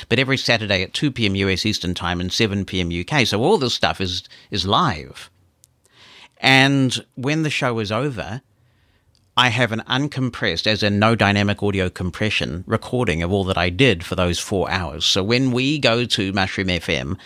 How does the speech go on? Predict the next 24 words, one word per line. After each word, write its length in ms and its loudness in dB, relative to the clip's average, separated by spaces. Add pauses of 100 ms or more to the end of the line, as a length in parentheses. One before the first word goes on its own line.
(320)
we 220 4
send 340 2
out 380 0 (320)
a 100 2
processed 580 0
audio 300 2
stream 380 -2
to 100 -2
make 160 0
sure 160 2
the 100 0
levels 380 0
are 60 0
nice 240 0
and 100 2
even 320 2
and 140 0
it 140 -6
sounds 340 0
good 320 -2
on 160 0
smaller 380 0
devices 680 -2
and 200 -4